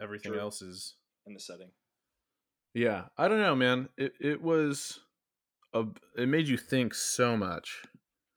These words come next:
Speaker 1: It was just
Speaker 2: Oh,
Speaker 1: like,
Speaker 2: yeah.
Speaker 1: constantly, and he was so unpredictable,
Speaker 2: Mm-hmm.
Speaker 1: and he's fucking making wallets out of breasts.
Speaker 2: <laughs> I,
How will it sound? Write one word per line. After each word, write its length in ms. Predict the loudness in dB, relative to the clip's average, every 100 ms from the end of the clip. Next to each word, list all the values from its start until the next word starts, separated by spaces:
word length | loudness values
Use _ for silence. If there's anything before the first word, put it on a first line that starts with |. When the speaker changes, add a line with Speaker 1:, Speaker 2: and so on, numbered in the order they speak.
| _ _ _ -8
Speaker 1:
It 60 |
was 100 | -6
just 200 | -2 2
Speaker 2:
Oh, 20 | 2
Speaker 1:
like, 240 | 2 -2
Speaker 2:
yeah. 380 | -2 -2 -2 -8 _ _ _ _ _ _ _ _ -20 -20 _ -4
Speaker 1:
constantly, 840 | 0 0 -2 -2 0 2 0 -2 _ -6
and 120 | -2
he 120 | 0
was 160 | 0 2
so 280 | 2 4 2
unpredictable, 880 | -2 -2 -4 -6 -6 -4 -4 -6 _ _ -16
Speaker 2:
Mm-hmm. 360 | -14 -14 -16 _ _ _ -4
Speaker 1:
and 120 | -2
he's 160 | 0 -4
fucking 480 | 0 0 0 -2 0
making 400 | 0 0 -4 -4
wallets 420 | -2 0 -2 -2
out 120 | -4
of 220 | -4 -10
breasts. 760 | -8 -4 -4 -6 -8 -8 -8 -4
Speaker 2:
<laughs> 0 |
I, 800 | 4 4 8 10 12 10 8